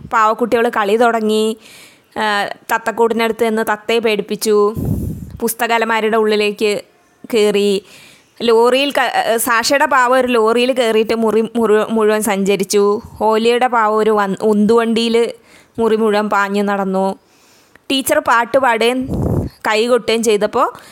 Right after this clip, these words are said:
പാവക്കുട്ടികളെ കുട്ടികൾ നൃത്തം ചെയ്യിപ്പിച്ചു. അങ്ങനെ കാറ്റ് കൊള്ളാനായി പാവക്കുട്ടികളെ പുറത്തേക്ക് കൊണ്ട് പോണതൊക്കെ അവർ കളിച്ചു. അത് കഴിഞ്ഞ് കളി മതിയാക്കി വീട്ടിലേക്ക് മടങ്ങി. എന്നിട്ട് എന്ത് ചെയ്തു? അപ്പോഴത്തേക്ക് അമ്മ പാവകൾ ജോലി കഴിഞ്ഞ് വന്നു.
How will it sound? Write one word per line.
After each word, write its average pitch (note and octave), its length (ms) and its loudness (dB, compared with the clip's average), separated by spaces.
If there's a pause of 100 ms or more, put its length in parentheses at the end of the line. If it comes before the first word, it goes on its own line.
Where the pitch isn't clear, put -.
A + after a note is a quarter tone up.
(160)
പാവക്കുട്ടികളെ A3+ 600 2
കുട്ടികൾ A3 360 -2
നൃത്തം A3 420 -2
ചെയ്യിപ്പിച്ചു. G3 600 0 (760)
അങ്ങനെ D4 220 0
കാറ്റ് C4+ 340 0
കൊള്ളാനായി B3 500 2
പാവക്കുട്ടികളെ A3+ 500 0
പുറത്തേക്ക് A3 500 -2
കൊണ്ട് G#3 600 0
പോണതൊക്കെ G#3+ 520 0
അവർ G3+ 280 2
കളിച്ചു. F#3+ 320 0
അത് C4+ 220 0
കഴിഞ്ഞ് B3 380 0 (120)
കളി A3 180 0
മതിയാക്കി G#3+ 400 0
വീട്ടിലേക്ക് A3+ 420 0
മടങ്ങി. G#3 380 -4 (960)
എന്നിട്ട് C4+ 340 0
എന്ത് B3+ 160 0
ചെയ്തു? A#3 540 2
അപ്പോഴത്തേക്ക് A#3+ 500 0
അമ്മ A3+ 180 0
പാവകൾ A3+ 460 2
ജോലി A3 340 2
കഴിഞ്ഞ് G#3+ 260 2
വന്നു. G3+ 540 0